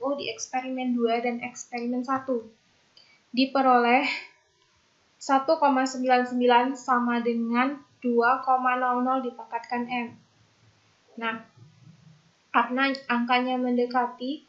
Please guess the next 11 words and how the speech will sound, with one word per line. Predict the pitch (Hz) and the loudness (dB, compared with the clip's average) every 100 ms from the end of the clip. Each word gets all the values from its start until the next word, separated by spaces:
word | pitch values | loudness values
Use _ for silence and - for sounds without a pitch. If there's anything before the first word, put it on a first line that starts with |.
| _ _ _ | _ _ _
maka | 240 233 254 | -8 0 2
dapat | 247 240 254 254 - | 2 2 0 0 -6
dikatakan, | 240 247 247 240 233 262 277 - _ _ _ _ - | -8 -6 -4 -6 -2 -2 -2 -12 _ _ _ _ 0
eh, | 247 240 240 240 240 247 - - _ _ _ _ | 2 6 6 8 6 4 -6 -18 _ _ _ _
order | 247 240 247 240 233 | 4 4 4 4 4
reaksi | 233 233 - 269 | 2 0 -4 -2
atau | 262 254 247 233 233 - _ | 0 0 2 0 0 -10 _
nilai | 240 233 226 - | -2 -2 -2 -4
M-nya | 233 220 220 240 220 | -6 -8 -8 -6 -6
adalah | 226 233 | -6 -6
satu. | 254 247 269 240 | -8 -4 -2 -2